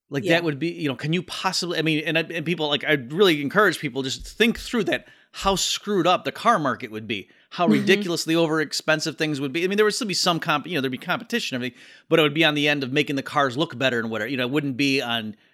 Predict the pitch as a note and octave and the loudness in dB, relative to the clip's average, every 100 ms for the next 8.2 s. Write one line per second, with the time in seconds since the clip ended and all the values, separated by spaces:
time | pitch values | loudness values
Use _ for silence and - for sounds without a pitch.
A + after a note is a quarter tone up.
0 | _ A#2+ A2 C#3 D3 C3 A#2 - G#2 G2+ | _ -14 -2 2 4 2 -2 -4 -4 -2
1 | A2+ A#2 A2+ - A#2+ A2+ B2+ C3 B2+ B2 | -4 -4 -6 -6 -6 -4 -2 -2 -2 -2
2 | A#2+ A#2+ - A#2+ A2+ C#3 A#2+ G#2 A#2+ A2 | -2 -4 -4 -6 -2 -4 -4 -6 -8 -6
3 | G#2 G#2+ _ _ - A3 A3+ G3 - A3 | -6 -10 _ _ -2 2 2 -2 2 4
4 | - G3+ F#3+ E3 F3 E3 D3 D3+ C3+ A#2+ | 6 4 4 2 0 0 0 0 2 4
5 | D#3+ C#3+ B2+ E3 B2+ G#2+ A#2+ - - _ | 4 4 4 4 2 -2 -6 -8 -16 _
6 | _ C3+ D3 D3 B2+ A#2+ - D#3 C3 - | _ -6 -4 -4 -4 -6 0 0 0 0
7 | A#3 C3 F#2 F#2 B2 A#2 A#2 B2+ A#2 C#3 | 0 0 -2 -4 -4 -2 -2 -2 -2 -2
8 | B2 A#2 | -2 -4